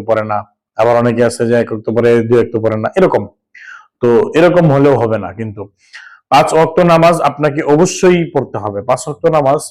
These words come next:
মিনিমাম লাগাতার এক সপ্তাহ পর্যন্ত পড়ার পরে আপনি আমলটা করবেন। তো আমলটা হলো রাত্রে ঘুমানোর আগ দিয়ে দুই রাকাত নফল নামাজ পড়বেন। দুই রাকাত নফল নামাজ এই উদ্দেশ্যে পড়বেন, আহ, এই নিয়ত করে পড়বেন যে আমি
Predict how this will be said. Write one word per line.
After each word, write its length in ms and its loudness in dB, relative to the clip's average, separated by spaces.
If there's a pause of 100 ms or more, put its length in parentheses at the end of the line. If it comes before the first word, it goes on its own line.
মিনিমাম 800 2
লাগাতার 580 2
এক 140 0
সপ্তাহ 340 -6
পর্যন্ত 300 -4
পড়ার 400 2
পরে 320 2
আপনি 260 -2
আমলটা 360 -6
করবেন। 360 -20 (1400)
তো 60 0
আমলটা 480 4
হলো 220 4
রাত্রে 380 2
ঘুমানোর 460 0
আগ 120 0
দিয়ে 240 -2
দুই 240 0
রাকাত 300 -2 (140)
নফল 280 -4
নামাজ 220 -4 (160)
পড়বেন। 340 -18
দুই 120 4
রাকাত 260 4
নফল 320 0
নামাজ 280 0 (180)
এই 200 4
উদ্দেশ্যে 440 0
পড়বেন, 300 -4 (720)
আহ, 100 0 (100)
এই 120 4
নিয়ত 280 4
করে 160 2
পড়বেন 260 -2
যে 80 0
আমি 160 0